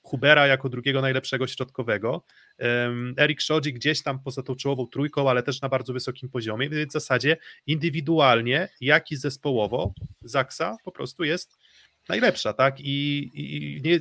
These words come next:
może jesteśmy zbyt zaksocentryczni, ale trudno mi, trudno mi byłoby wskazać inne kandydatury, tak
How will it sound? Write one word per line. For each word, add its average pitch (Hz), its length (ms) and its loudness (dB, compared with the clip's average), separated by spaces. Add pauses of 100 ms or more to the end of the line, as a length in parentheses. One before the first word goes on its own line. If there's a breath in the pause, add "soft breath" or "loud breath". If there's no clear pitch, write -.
(140)
może 165 300 2
jesteśmy 156 380 -2
zbyt 123 280 -4
zaksocentryczni, 139 1000 -2
ale 160 340 0 (1500 loud breath)
trudno 175 280 -4
mi, 180 140 -2
trudno 175 260 -2
mi 175 100 0
byłoby 165 380 0
wskazać - 840 -2
inne 147 320 0
kandydatury, 135 680 -4
tak - 300 -12